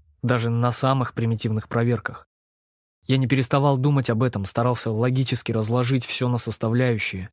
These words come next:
найти рациональное объяснение произошедшему, но не мог, потому что забыл большинство законов Эквилибриса.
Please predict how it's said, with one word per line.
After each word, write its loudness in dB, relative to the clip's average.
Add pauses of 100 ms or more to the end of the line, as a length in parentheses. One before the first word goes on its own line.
(280)
найти 2
рациональное 2
объяснение 0
произошедшему, -2 (340)
но 0
не 2
мог, -2 (280)
потому -2
что -2
забыл 2
большинство 0
законов -2
Эквилибриса. -2